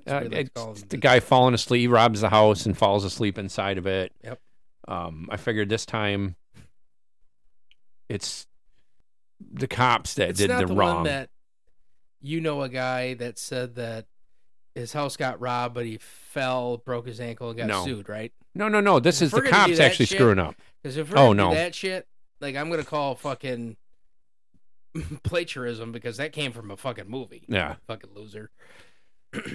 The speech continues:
Speaker 2: This is F B I trainees.
Speaker 1: Mm-hmm.
Speaker 2: So this whole scenario is set up. They're gonna go to a house or an apartment. I think it was an apartment. And they're gonna bust down the door, and there's gonna be a guy inside they gotta,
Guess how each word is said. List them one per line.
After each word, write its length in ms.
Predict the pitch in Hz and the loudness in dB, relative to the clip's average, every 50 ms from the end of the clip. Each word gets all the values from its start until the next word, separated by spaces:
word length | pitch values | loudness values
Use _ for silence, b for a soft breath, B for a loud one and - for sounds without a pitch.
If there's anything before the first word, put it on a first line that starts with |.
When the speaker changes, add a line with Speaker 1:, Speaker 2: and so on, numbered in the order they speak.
| 127 117 - | -12 -4 2
Speaker 2:
This 260 | 123 156 170 - - | 4 4 4 6 8
is 460 | 160 143 135 120 107 110 120 - - - - - - - - - - - - - - - - | 8 8 8 8 4 -2 -6 -8 -10 -16 -20 -20 -20 -20 -20 -20 -20 -20 -20 -20 -10 -2 2
F 220 | 127 123 - - | 2 2 2 2
B 160 | - 151 139 131 | 2 4 6 6
I 180 | 120 120 123 | 8 6 4
trainees. 800 | - - - 131 123 120 120 113 101 87 78 78 - - - - - - - - - - - - - - - - - - - | 2 2 2 2 2 4 2 2 0 -2 -2 -4 -6 -8 -10 -10 -12 -18 -20 -20 -20 -20 -20 -20 -20 -20 -20 -20 -16 -12 -10
Speaker 1:
Mm-hmm. 160 | 123 120 131 139 | -8 -8 -8 -8
Speaker 2:
So 180 | - - 135 120 | -4 2 2 4
this 160 | 117 123 - | 4 2 2
whole 200 | - - 151 143 - | 4 4 4 4 4
scenario 560 | - - 135 127 135 143 135 117 107 98 98 | 4 4 4 6 6 6 6 6 6 4 2
is 80 | 90 | 0
set 240 | - - - 98 90 | 0 0 0 0 0
up. 240 | 85 82 78 - - - - - - - - - - - - - - | 0 -4 -6 -8 -12 -18 -20 -20 -20 -20 -20 -20 -20 -20 -20 -10 -2
They're 120 | 120 117 | 0 2
gonna 180 | 113 120 110 104 | 4 4 4 4
go 240 | 95 110 110 117 123 | 4 6 6 6 6
to 140 | 143 135 135 | 6 6 4
a 40 | |
house 600 | - - - 127 95 82 87 92 - - - - - - - - - | 4 4 4 4 4 4 2 0 -2 -6 -10 -12 -14 -18 -20 -12 -4
or 100 | - 101 | 0 0
an 80 | 101 101 | 0 0
apartment. 480 | 98 - - 113 101 85 82 82 - - | 0 -2 -4 -4 -4 -6 -10 -12 -10 -6
I 60 | 98 | -2
think 120 | 113 120 | 0 2
it 20 | 113 | 2
was 120 | 113 98 | 2 0
an 60 | 104 | 0
apartment. 420 | 95 - - 90 80 78 76 - - - - - - - - - - - - - | -2 0 0 -2 -2 -4 -8 -10 -12 -16 -20 -20 -20 -20 -20 -20 -20 -20 -12 -4
And 140 | - 104 101 | 0 4 4
they're 100 | 110 107 | 6 6
gonna 140 | 104 101 98 | 4 4 2
bust 220 | 98 113 113 - - | 4 2 2 2 4
down 140 | 131 127 127 | 4 4 4
the 80 | 127 | 4
door, 380 | 113 113 98 90 82 90 90 - - - - - | 6 6 4 4 4 0 -4 -8 -10 -20 -16 -8
and 120 | - 95 101 | -2 0 4
there's 200 | 104 104 95 101 | 4 4 4 4
gonna 160 | 110 101 104 | 2 2 2
be 100 | 104 98 | 2 2
a 60 | 98 | 2
guy 220 | 95 107 104 110 113 | 2 2 2 2 2
inside 360 | 107 101 98 - 107 101 95 | 2 0 0 0 -2 0 0
they 140 | 95 95 92 | 0 0 0
gotta, 460 | - 110 101 98 95 92 87 87 87 | 0 -2 -2 0 0 0 -2 -4 -6